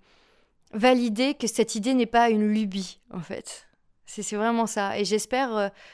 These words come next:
trouver, euh, les réponses à ça en creusant cette idée et en voyant au bout de plusieurs mois si je suis toujours dans le mood de cette idée. Ok. Mais je retourne et je retourne tout le temps les questions et c'est un peu épuisant et c'est parfois cette fatigue-là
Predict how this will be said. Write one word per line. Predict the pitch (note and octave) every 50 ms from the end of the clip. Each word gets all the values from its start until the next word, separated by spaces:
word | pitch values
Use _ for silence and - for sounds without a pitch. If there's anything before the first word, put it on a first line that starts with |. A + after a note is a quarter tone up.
| - _ _ -
trouver, | - - - A#3+ A3+ A3+ B3 B3+ C4 B3+ A#3+
euh, | A3+ G#3+ G3+ G3+ G3 G3 G3 G3 F#3+ F#3+ F#3+ F#3+ F#3+ G3
les | F#3+ F#3+ G3 G3
réponses | F#3 G#3 G#3+ G#3+ G#3+ - C4 C4+ C4 - - - - - _ _ _ -
à | - G#3+ G#3
ça | G3 - - A#3 A#3 B3+ C#4 D#4 D4 - - - _ _ _ _ -
en | A3+ A3+
creusant | A3+ - - - C4+ C4+ B3+ A3+ B3+ C4+ C#4+
cette | - - A#3 A3+ -
idée | A#3 G#3 G3 A#3 B3+ C#4+ D4 -
et | - G#3
en | G#3 G#3+ G#3+
voyant | G#3 G3 G3+ A3+ A3 A3 A#3 A#3+ C4 C#4 C4+ -
au | - G#3
bout | F3+ G3 A3+
de | G3+
plusieurs | - - - B3 A#3+ A#3+ B3+ A#3+ A3
mois | G#3+ A3 A3+ B3 C4+ - - - - _ _
si | - - - A3+
je | -
suis | - A#3
toujours | - A#3 A3+ G#3+ C4 C4
dans | A3+ A3 G#3+
le | G#3+
mood | A3 A3 A3 F#3+
de | F3 F#3+
cette | F#3+ - G3 -
idée. | - E3+ - - _ _ _ _ _ _ _ _ _ _ _ _ _ _ _ _ _ _ - _ _ _
Ok. | A3 A3 - - - _ _ - - A#3+ - - -
Mais | G#3 A3+ - -
je | - - -
retourne | A#3 B3+ B3+ - D#4 D#4+ D#4
et | C4+ B3 A3+
je | G#3+ A3
retourne | B3 B3+ - C#4 D4 C#4
tout | - -
le | B3+
temps | - C#4 C#4+
les | C4+ A#3 G#3
questions | - A3+ G#3 - - D4 D4
et | C4+
c'est | A#3 - A3+
un | G#3 G3+ G3+
peu | - -
épuisant | C#4+ C#4 - - C4 A#3+ C4+ D4
et | C#4+ A3+ G3+
c'est | - - G#3
parfois | F3+ G#3+ G#3+ - - C#4+
cette | C4 - A3+ -
fatigue-là | - - A#3+ B3 - - B3+ G#3+ G#3 A#3 A#3 A#3+ C#4